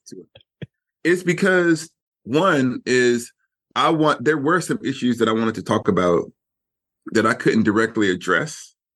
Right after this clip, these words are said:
Speaker 1: in my scholarship
Speaker 2: Mm.
Speaker 1: or even in my columns, um, that I felt like I had an opinion about that I could do through the lens of story rather through the lens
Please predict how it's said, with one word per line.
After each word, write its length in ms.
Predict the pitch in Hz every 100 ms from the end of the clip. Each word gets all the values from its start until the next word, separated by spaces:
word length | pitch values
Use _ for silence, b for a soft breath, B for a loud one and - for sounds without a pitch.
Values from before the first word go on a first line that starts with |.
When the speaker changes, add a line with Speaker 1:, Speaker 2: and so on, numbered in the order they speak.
| _ _ _ _ -
Speaker 1:
in 400 | 120 135 151 135
my 560 | 143 143 143 143 139
scholarship 760 | - - 135 135 135 143 139 135 135 _ -
Speaker 2:
Mm. 440 | 101 95 90 85 - _
Speaker 1:
or 160 | - 120
even 280 | 127 123 123
in 80 | 120
my 140 | 107
columns, 580 | - 107 127 160 170 - B B B B -
um, 560 | 127 123 120 113 113 -
that 440 | 117 113 139 117 - _
I 480 | 123 139 139 139 127 -
felt 220 | 151 127
like 160 | 123
I 80 | 120
had 180 | 123 117
an 40 | 104
opinion 380 | - 127 117
about 340 | 98 92 92 - _ _ _ _ _ _ _ _ B B
that 100 | 117
I 80 | 147
could 140 | 131
do 180 | 101 127
through 160 | 120 120
the 80 |
lens 320 | 117 117 113 95
of 80 |
story 400 | - 117 120 113
rather 200 | 110 107
through 120 | 101 107
the 100 | 101
lens 440 | 101 101 101 95